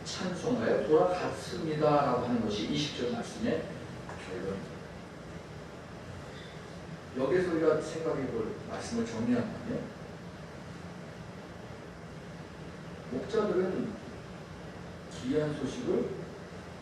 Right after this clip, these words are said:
기쁨의, 큰 기쁨의 좋은 소식을 가장 먼저 접한 사람. 특권이에요, 사실. 그죠? 왕권을 가지고 있었던 사람도 아니고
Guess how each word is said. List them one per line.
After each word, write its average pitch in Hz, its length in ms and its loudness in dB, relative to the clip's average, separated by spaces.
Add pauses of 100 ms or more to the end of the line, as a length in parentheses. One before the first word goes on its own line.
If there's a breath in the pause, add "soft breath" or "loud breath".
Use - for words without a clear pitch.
(360)
기쁨의, 156 800 2
큰 - 280 -2
기쁨의 165 440 0
좋은 233 340 2
소식을 - 300 2
가장 - 840 -4
먼저 117 300 8
접한 135 340 4
사람. - 240 2 (2250)
특권이에요, 196 640 6
사실. - 260 2 (300)
그죠? 151 320 10 (1800)
왕권을 233 440 12
가지고 196 260 10
있었던 196 320 6
사람도 170 320 10
아니고 - 640 8